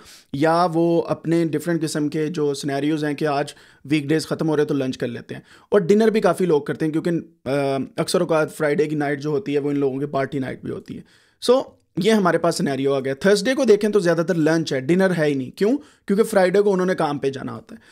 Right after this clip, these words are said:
So, we can take insights from the data using these sunburst plots, ठीक है। और अगर आप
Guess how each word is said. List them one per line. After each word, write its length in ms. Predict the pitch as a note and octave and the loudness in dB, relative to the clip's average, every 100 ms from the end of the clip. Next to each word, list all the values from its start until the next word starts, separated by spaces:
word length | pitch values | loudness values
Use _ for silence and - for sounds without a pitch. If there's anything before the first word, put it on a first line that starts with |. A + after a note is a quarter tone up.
| - - | -12 -2
So, 160 | A#3+ | 0
we 200 | A3+ D#4 C#4 | 2 0 2
can 200 | C4 B3+ | 0 2
take 340 | A3+ A#3 A#3 - A3 | 2 2 2 -2 0
insights 720 | G#3+ - E3 D#3 G3 G3 F#3 | 0 0 0 2 0 -2 -2
from 220 | F#3 E3+ | 0 0
the 120 | C3+ | 0
data 360 | D3 D3 F3+ E3 | -2 0 0 0
using 340 | D3+ D3 E3+ D3 | -2 -2 -2 0
these 260 | D#3 D#3 | 0 0
sunburst 460 | D#3 D3+ C#3+ C3+ - | -2 0 -2 -4 -10
plots, 300 | A#2+ - - _ | -14 -16 -20 _
ठीक 140 | D#3+ A3+ | -2 -2
है। 80 | - - - _ - | -4 -14 -20 _ 0
और 120 | G3+ | 2
अगर 300 | - F#3+ C4+ | 2 2 4
आप 280 | G3+ F#3+ | 4 0